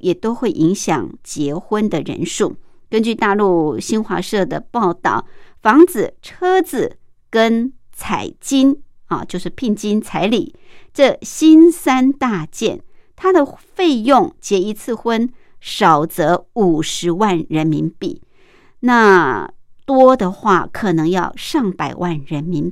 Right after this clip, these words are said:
币。这么庞大的结婚费用，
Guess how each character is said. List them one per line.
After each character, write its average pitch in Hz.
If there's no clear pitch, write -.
币。 -
这 294
么 220
庞 185
大 202
的 165
结 156
婚 196
费 170
用， -